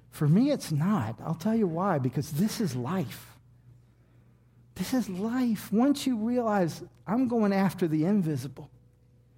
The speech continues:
The rest of you can have the visible. I'm going after the invisible. 'Cause it's gonna sustain me.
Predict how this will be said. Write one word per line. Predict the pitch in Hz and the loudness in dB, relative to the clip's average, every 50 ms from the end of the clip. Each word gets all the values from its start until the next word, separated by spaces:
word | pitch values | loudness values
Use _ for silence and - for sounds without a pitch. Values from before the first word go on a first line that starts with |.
| _ _ _ _ _ - - - - - - | _ _ _ _ _ -20 -20 -20 -20 -8 0
The | 165 170 | 2 4
rest | 185 233 277 277 - - | 6 6 4 4 2 2
of | 269 | 2
you | 240 226 220 | 2 2 2
can | - 202 185 | 4 4 6
have | 190 180 175 | 6 6 4
the | 151 156 | 4 2
visible. | 135 131 151 156 139 127 117 117 98 - - | 2 4 2 2 2 0 -2 -4 -4 -4 0
I'm | 147 175 226 226 | 2 4 6 6
going | 220 226 214 208 208 | 8 8 8 8 6
after | 208 196 185 - 202 185 | 6 6 4 2 2 4
the | 180 170 165 | 4 6 6
invisible. | 165 170 165 147 151 143 123 - 127 - 131 - - - - - - - - - - - - - - - - - - - - - - | 6 6 4 4 4 2 0 -2 -8 -12 -12 -14 -16 -20 -20 -20 -20 -20 -20 -20 -20 -20 -20 -20 -20 -20 -20 -20 -20 -20 -20 -4 2
'Cause | - 185 165 180 | 4 4 6 6
it's | 269 269 - | 4 4 4
gonna | - 294 262 254 226 | 4 4 6 6 6
sustain | 214 - - 175 - - - - 220 226 240 247 233 214 | 2 2 -2 -4 -4 -4 -4 -2 0 2 4 4 4 4
me. | 185 143 120 107 - | 4 2 0 -2 -6